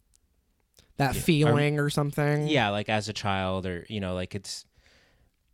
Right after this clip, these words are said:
Speaker 2: I don't know, it's kinda playing, like, on nostalgia as, like, being a kid, and then also just, like,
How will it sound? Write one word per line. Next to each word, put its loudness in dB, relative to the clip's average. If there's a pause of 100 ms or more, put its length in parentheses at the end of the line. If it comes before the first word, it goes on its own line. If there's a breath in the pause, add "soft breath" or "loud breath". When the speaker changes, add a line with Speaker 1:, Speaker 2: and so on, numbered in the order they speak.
(240)
Speaker 2:
I 0
don't 2
know, 0
it's -6
kinda 2
playing, 0
like, -2
on 0
nostalgia -2
as, -6
like, -10
being -6
a -8
kid, -4
and -6
then -6
also -8
just, -10
like, -10